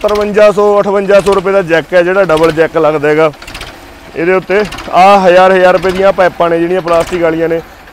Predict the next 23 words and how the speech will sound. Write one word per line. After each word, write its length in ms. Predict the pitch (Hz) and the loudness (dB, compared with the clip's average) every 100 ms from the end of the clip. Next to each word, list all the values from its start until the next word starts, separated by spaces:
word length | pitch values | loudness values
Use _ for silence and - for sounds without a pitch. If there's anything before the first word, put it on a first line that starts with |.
| - | -2
ਤੇ 60 | |
ਐਂ 180 | 240 262 | 0 0
ਕਰਦੇ 300 | 247 247 240 | 0 0 0
ਕਰਦੇ 280 | 233 226 214 | 0 -2 -2
ਬਾਈ 240 | 214 226 - - - - - - - | -4 -6 -12 -20 -20 -18 -18 -14 -4
ਐਂ 100 | 208 | 0
ਲਾ 80 | 220 | 2
ਲਓ 120 | 233 | 2
ਵੀ 100 | 233 | -2
ਪੰਜਾਹ 360 | 202 220 226 | -6 0 2
ਪਲੱਸ 240 | 214 220 196 196 | 2 2 0 -2
ਚਲੀ 220 | 208 190 | -4 -2
ਜਾਂਦੀ 280 | 175 175 196 | -2 -2 -2
ਹੈ 40 | |
ਇਕੱਲੇ 260 | 208 202 202 | -2 -2 -4
ਸਮਾਨ, 320 | 185 180 165 | -4 -2 -2
ਸਮਾਨ 340 | 165 175 170 202 | -2 -2 -2 -2
ਦੀ 100 | 214 | -2
ਲਿਸਟ। 300 | 208 202 247 240 - - - - - | -2 0 2 2 0 -16 -20 -14 -4
ਉਸ 140 | 196 | -4
ਤੋਂ 100 | 226 | -2
ਬਾਅਦ 180 | 226 233 | 0 2
ਲੇਬਰ 580 | 226 202 202 208 214 | 2 2 0 0 0